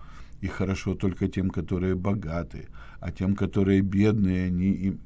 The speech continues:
Послушайте, конечно, намного лучше быть здоровым и богатым, чем больным и бедным. Но, э, состояние вашего здоровья не зависит от экономики.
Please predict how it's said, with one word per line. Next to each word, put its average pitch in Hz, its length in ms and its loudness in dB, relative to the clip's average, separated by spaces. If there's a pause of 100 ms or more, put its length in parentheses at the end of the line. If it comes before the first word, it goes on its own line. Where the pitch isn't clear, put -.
(120)
Послушайте, - 460 -8 (340)
конечно, 113 520 2 (240)
намного 95 380 2
лучше 113 320 -2
быть 95 240 -2
здоровым 92 560 -2
и 85 40 -4
богатым, 85 540 0
чем 82 260 -4
больным 80 360 -2
и 87 40 0
бедным. 95 500 -2
Но, 107 320 2 (1600)
э, 87 720 0 (1000)
состояние 113 580 4
вашего 95 340 0
здоровья 95 420 2
не 92 180 2
зависит 87 540 -2 (420)
от 92 360 0 (1400)
экономики. 92 640 0